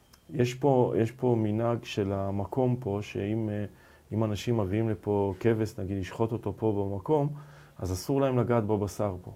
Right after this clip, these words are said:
אסור להם לאכול, אלא אם כן אבא בא ואומר לה, אומר, "תיקח את ה-, את הצד הזה, תעשו פה סעודה,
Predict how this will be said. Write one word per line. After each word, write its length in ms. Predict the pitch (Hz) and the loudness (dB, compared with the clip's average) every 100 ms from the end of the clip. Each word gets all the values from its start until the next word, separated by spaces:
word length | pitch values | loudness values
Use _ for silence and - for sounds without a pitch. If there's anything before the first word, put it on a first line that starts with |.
| - - | -20 -10
אסור 180 | - 123 | 0 2
להם 180 | 117 | 2
לאכול, 380 | 104 101 120 131 127 | 0 -2 0 0 0
אלא 180 | 131 123 | 0 0
אם 80 | 117 - | 0 -2
כן 220 | 131 123 113 - - - _ _ _ - | -2 -2 -4 -10 -18 -20 _ _ _ 0
אבא 240 | 110 107 | 2 2
בא 320 | 92 104 131 165 165 - - | 2 2 0 -2 -8 -14 -8
ואומר 460 | 95 104 120 113 | -6 -2 -2 0
לה, 360 | 104 104 104 104 | -2 -4 -4 -6
אומר, 380 | 101 110 123 120 - - | -4 -2 -2 -2 -8 -14
"תיקח 340 | - 101 123 127 | -10 0 0 0
את 60 | |
ה-, 60 | 113 | -2
את 120 | 107 | -2
הצד 680 | 107 101 101 101 - 123 104 | -2 0 0 -2 -2 2 4
הזה, 300 | 104 107 156 170 - - - _ | 4 4 2 0 -12 -20 -20 _
תעשו 400 | - 104 - 131 127 | -2 0 4 4 6
פה 120 | 113 | 4
סעודה, 520 | - 107 101 101 143 | 4 2 4 4 2